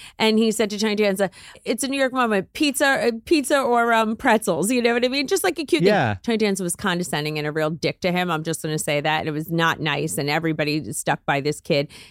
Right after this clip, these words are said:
Speaker 1: He handled it very well, but it was very upsetting.
Speaker 2: Well, it's one of those things where it's so funny 'cause, uh, actually the first question I get asked ninety percent of the time I meet somebody or they hear about what I do, "Who's been a dick to you? Who's been an asshole to you? Who is the meanest person?" And it's like,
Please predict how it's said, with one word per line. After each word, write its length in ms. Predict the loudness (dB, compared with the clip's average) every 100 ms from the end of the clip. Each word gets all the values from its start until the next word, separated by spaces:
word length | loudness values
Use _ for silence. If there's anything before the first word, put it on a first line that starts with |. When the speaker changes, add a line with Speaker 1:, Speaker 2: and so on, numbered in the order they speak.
| _
Speaker 1:
He 120 | 2
handled 380 | 4 4 2 2
it 80 | 2
very 220 | 2 2
well, 240 | 4 2 2
but 100 | 2
it 40 |
was 160 | 0 0
very 280 | 0 0 -2
upsetting. 540 | -6 -8 -8 -10 -18 0
Speaker 2:
Well, 120 | 2
it's 100 | 2
one 140 | 2 0
of 40 |
those 180 | 0 0
things 240 | -2 0
where 140 | 2 2
it's 140 | 0
so 180 | 0 -2
funny 300 | -2 -4 -6
'cause, 120 | -6 -10 -12 _ -14
uh, 60 | -14 -14 _ -6
actually 200 | -2 0
the 80 | -2
first 380 | -2 -2 -2 0
question 320 | -2 -2 -2
I 80 | -2
get 140 | -2
asked 280 | -2 -2 -2
ninety 400 | -2 0 0 -2
percent 160 | -2 -2
of 60 |
the 80 | -4
time 240 | -4 -4
I 60 | -4
meet 200 | -4 -6
somebody 320 | -4 -2 -2
or 60 | -2
they 100 | -2
hear 140 | -2
about 260 | -4 -2 -4
what 120 | -4
I 40 | -4
do, 380 | 0 2 2 0 _ _ _ _ _ _ _ 0
"Who's 200 | 0 2
been 120 | 0
a 60 |
dick 220 | 0 -4 -6
to 120 | -8
you? 260 | -8 -8 -6
Who's 180 | 0 2
been 120 | 2
an 60 | 0
asshole 380 | 0 -2 -6 -8
to 140 | -6
you? 60 | -4
Who 140 | 0
is 100 | 0
the 80 | 0
meanest 300 | -4 -4 -8
person?" 320 | -8 -8 -6
And 100 | -4
it's 120 | -4 -2
like, 260 | -2 -2